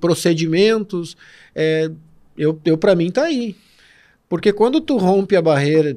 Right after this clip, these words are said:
e tu consegue, é, planejadamente, num local, fazer o primeiro... e o cliente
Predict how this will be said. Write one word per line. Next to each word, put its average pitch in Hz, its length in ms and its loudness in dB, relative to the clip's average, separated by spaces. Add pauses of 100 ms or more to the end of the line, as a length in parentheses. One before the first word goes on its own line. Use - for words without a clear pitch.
e 147 100 -10
tu 160 140 -10
consegue, 160 800 -2 (380)
é, 135 320 -4 (300)
planejadamente, 160 1400 0
num 156 460 -8
local, 156 680 -2 (240)
fazer 160 480 2
o 208 80 6
primeiro... 175 720 2 (460)
e 185 360 -4 (180)
o 185 100 0
cliente 180 720 -4